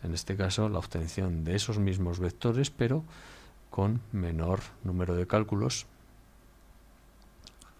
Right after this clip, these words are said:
con lo cual supone un menor coste computacional donde lo apliquemos o con la herramienta que lo utilicemos. Y ya para acabar también,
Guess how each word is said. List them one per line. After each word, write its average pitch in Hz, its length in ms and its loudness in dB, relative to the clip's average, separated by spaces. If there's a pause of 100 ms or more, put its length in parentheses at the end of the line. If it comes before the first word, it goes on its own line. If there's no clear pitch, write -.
(160)
con 85 140 -4
lo 80 80 -2
cual 80 160 -2
supone 95 300 0
un 98 80 2
menor 90 300 -2
coste - 280 -4
computacional 95 680 -2 (640)
donde 87 320 -2
lo 80 80 -2
apliquemos 92 640 -2 (480)
o 101 80 -8
con 80 380 -2
la 82 100 -2
herramienta 90 460 0
que 104 60 -2
lo 90 100 0
utilicemos. 85 640 -4 (2250)
Y 107 460 2
ya 101 140 2
para 92 160 2
acabar 92 400 0
también, 98 440 2